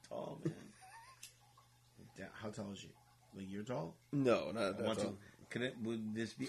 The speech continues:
Speaker 1: I want to climb you.
Speaker 2: She's tall. She's taller than you.
Speaker 1: But that's cool. She's down to fucking date a short guy. That's
Speaker 2: Well,
Speaker 1: fucking
Speaker 2: she doesn't know you're short.
Speaker 1: We don't, she doesn't have to know I'm short.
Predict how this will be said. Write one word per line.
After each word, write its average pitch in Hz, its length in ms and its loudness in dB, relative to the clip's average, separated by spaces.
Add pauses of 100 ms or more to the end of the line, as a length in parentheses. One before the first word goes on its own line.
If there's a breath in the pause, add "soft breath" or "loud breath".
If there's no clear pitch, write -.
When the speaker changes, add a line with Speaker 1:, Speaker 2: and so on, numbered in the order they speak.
Speaker 1:
I 101 120 -2
want 107 140 0
to - 40 -8
climb 104 340 0
you. 101 120 -4 (280)
Speaker 2:
She's - 260 0
tall. 135 320 4 (140)
She's 214 140 -4
taller 139 220 10
than 92 120 0
you. 90 140 -2 (1600 soft breath)
Speaker 1:
But 107 100 0
that's 139 200 6
cool. 190 140 4
She's 117 240 0
down 143 200 4
to 135 80 -2
fucking 104 600 0 (160)
date 113 260 0
a - 20 -2
short 104 320 -6
guy. 98 260 -4 (120)
That's 113 180 -8
Speaker 2:
Well, 143 200 12
Speaker 1:
fucking 135 80 12
Speaker 2:
she 143 160 4
doesn't 127 160 10
know 127 60 10
you're 127 140 12
short. 110 360 4 (2500 soft breath)
Speaker 1:
We 117 80 0
don't, 123 160 0
she 107 120 -6
doesn't 110 140 0
have 110 160 0
to 104 80 -6
know 101 120 2
I'm 98 100 -2
short. 92 320 -8